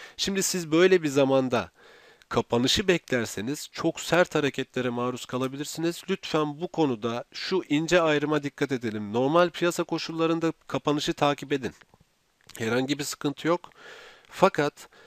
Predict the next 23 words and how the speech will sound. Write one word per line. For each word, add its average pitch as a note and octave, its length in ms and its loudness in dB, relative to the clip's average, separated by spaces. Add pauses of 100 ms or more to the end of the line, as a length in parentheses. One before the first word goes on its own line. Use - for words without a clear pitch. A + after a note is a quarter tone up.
(320)
böyle C#3+ 240 4
ekstrem D#3+ 580 2
durumlarda G#2+ 680 -2 (580)
sert - 480 2
fiyat - 320 -4
hareketlerinin D3 640 0
gerçekleşebileceğini C#3 1040 -2
özellikle G3 600 6
de D#3+ 120 4
biliyorsak, C#3+ 560 0
hani G#2+ 240 -4 (220)
programlıysa, C#3 760 2
ekonomi B2+ 360 -4
takviminde C3 480 -6
yer D3 200 2
alıyorsa B2 380 -2
lütfen D#3 420 -2
dikkat C3+ 300 -6
edelim. F#2 300 -6 (480)
Kapanışı C#3 540 -2
bekleme C#3 440 -2
lüksümüz D3 400 -6
olmayabilir. B2 680 -6